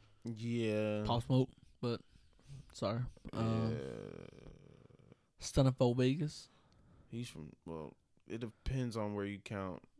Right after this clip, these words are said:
Speaker 1: North Carolina. Is he from New York?
Speaker 2: I thought he was from New York.
Speaker 1: He might be from New York. I'm thinking of the baby.
Speaker 2: Fabio Fo-, or Fabio, Fabio Foreign? I don't like him, though.
Speaker 1: <laughs>
Speaker 2: Sorry, Fab.
Speaker 1: I mean,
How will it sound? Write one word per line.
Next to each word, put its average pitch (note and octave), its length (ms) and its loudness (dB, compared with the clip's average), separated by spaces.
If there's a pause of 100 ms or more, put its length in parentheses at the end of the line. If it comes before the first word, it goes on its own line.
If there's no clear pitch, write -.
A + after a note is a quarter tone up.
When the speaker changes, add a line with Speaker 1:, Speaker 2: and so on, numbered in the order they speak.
(180)
Speaker 1:
North G2 160 -12
Carolina. D#2 480 -10 (420)
Is A#2 100 -4
he G3+ 60 2
from D#4 300 0 (220)
New B3+ 140 0
York? F4 120 4
Speaker 2:
I - 20 0
thought D4+ 100 2
he A#3 40 6
was F3 100 2
from B2+ 120 -4
New C#3 100 -4
York. A3 140 -8 (380)
Speaker 1:
He A3 60 -2
might A3 220 0
be F3+ 100 -6
from A2 180 -6
New A2 60 -4
York. G#2 140 -2
I'm E3+ 80 -2
thinking A2+ 240 -4
of G2+ 100 -6
the - 60 -10
baby. G#2+ 340 -4
Speaker 2:
Fabio C#3 440 8
Fo-, C3+ 220 8
or B2+ 320 6 (140)
Fabio, C3+ 520 6
Fabio G#3+ 600 6
Foreign? C#4+ 380 0 (1000)
I G#2 60 -6
don't G2+ 140 -4
like - 140 -4
him, F#2+ 140 -6
though. B2 180 -2 (380)
Speaker 1:
<laughs> E4+ 480 -6
Speaker 2:
Sorry, B2+ 220 8
Fab. A#2+ 240 2
Speaker 1:
I F3 60 8
mean, F#3 240 6